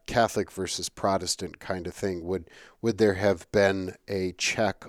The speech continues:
on some of the more pietistic movements, uh, you know, eventually moving into Puritanism later on? I mean, we just can't, we just don't know, right? I mean, it just, it, it's kind of a fascinating thing to think about.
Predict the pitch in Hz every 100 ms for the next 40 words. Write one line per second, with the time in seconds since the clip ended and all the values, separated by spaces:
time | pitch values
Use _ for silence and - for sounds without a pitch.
0 | - 98 90 87 - 95 92 87 90 90
1 | 87 90 87 87 85 - - _ - 104
2 | 101 90 - 104 - 90 - 95 95 -
3 | 90 85 - - - _ - - _ 95
4 | 90 87 85 92 90 82 98 92 95 90
5 | 90 92 87 87 82 90 - 101 90 87
6 | 92 85 87 87 87 85 80 92 87 85
7 | - - - 98 101 92 95 95 - 107
8 | - 101 87 85 - 82 78 92 87 71
9 | 76 90 90 90 95 90 87 - 90 -
10 | 101 95 - 95 - - 101 90 - 90
11 | 85 90 85 80 82 - 90 80 - 110
12 | - 82 73